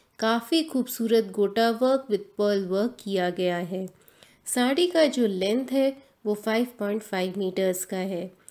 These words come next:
चलिए अब हम बात करेंगे इसके ब्लाउज पीस के बारे में। तो जो ब्लाउज पीस है वो भी मैचिंग कलर का है।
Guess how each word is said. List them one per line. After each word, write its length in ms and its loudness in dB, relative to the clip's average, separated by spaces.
चलिए 280 2
अब 200 2
हम 200 0
बात 300 0
करेंगे 440 0
इसके 420 -4
ब्लाउज 360 -2
पीस 340 -4
के 160 -2
बारे 360 0
में। 220 0
तो 80 -2
जो 160 0
ब्लाउज 420 0
पीस 380 -2
है 120 2
वो 220 0
भी 220 0
मैचिंग 560 0
कलर 340 2
का 180 0
है। 440 0